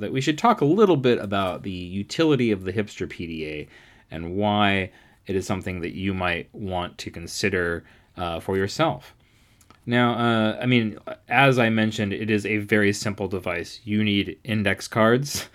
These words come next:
<laughs> you need a pen, and you need as many paper clips and or binder clips or whatever as you want. And the idea here, I mean, I mean, a rubber band would work too,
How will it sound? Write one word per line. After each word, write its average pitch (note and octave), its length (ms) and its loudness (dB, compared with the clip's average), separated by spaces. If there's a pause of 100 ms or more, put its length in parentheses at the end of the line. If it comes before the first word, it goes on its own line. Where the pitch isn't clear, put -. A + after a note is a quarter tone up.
(200)
<laughs> - 260 -6
you A#2+ 140 4
need B2 160 6
a A2+ 80 6
pen, A2 460 4 (380)
and A#2 240 2
you A2 120 2
need A2 200 4
as G2 160 2
many A2 240 2
paper G#2+ 300 0
clips - 540 -2 (420)
and G2+ 260 2
or G2 220 4
binder F#2+ 400 2
clips - 560 -2
or G2 220 2
whatever F#2 840 2
as E2+ 500 -8
you D#2 460 -12 (180)
want. D2 440 -14
And A#2 160 -2
the A#2+ 80 2
idea F3 440 4
here, A#2+ 240 6
I - 20 6
mean, A2 340 0
I - 20 -2
mean, G#2 280 -4
a G2 60 -10
rubber G2 180 2
band G2+ 320 0
would D#2 140 -8
work A#1+ 340 -14
too, F#2 400 0